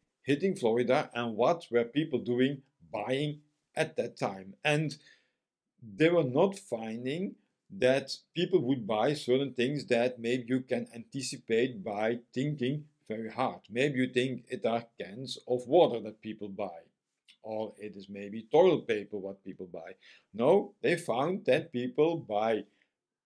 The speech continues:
strawberry pastries a lot and they buy beer a lot. So with this rather surprising information, they could, uh, stack their shops with pastries and with beers,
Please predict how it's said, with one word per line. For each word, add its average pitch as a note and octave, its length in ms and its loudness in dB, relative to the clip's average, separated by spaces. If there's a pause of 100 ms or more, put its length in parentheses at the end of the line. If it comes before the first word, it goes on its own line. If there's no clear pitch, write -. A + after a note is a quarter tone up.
strawberry C3 560 6
pastries C#3 760 -2 (100)
a C3 60 2
lot D3+ 300 4 (280)
and E3 160 -4
they E3 100 0
buy A#2+ 340 2 (280)
beer A#2 300 0
a F2+ 60 -12
lot. F2 360 -14 (640)
So D#3 140 0
with F#3 180 10
this - 380 6 (360)
rather A#2 380 2 (400)
surprising C#3 800 2
information, D3+ 960 -2
they C#3+ 300 6
could, C#3+ 400 4 (800)
uh, A2 160 -4 (100)
stack - 600 4 (380)
their G#2+ 380 -4
shops - 560 0
with A#2+ 220 0 (120)
pastries A2 640 0 (140)
and D3 260 0
with F3+ 180 4
beers, B2+ 440 0